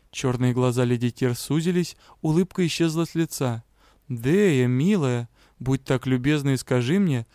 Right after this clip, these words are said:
что Элахар не поил тебя своим вином». Я оказалась не в том состоянии, чтобы быть любезной, и тихо попросила:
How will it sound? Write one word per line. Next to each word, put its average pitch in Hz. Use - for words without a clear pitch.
что -
Элахар 151
не 165
поил 165
тебя 180
своим 202
вином». 190
Я 180
оказалась 175
не 160
в 143
том 202
состоянии, 139
чтобы 160
быть 151
любезной, 139
и 160
тихо 185
попросила: 135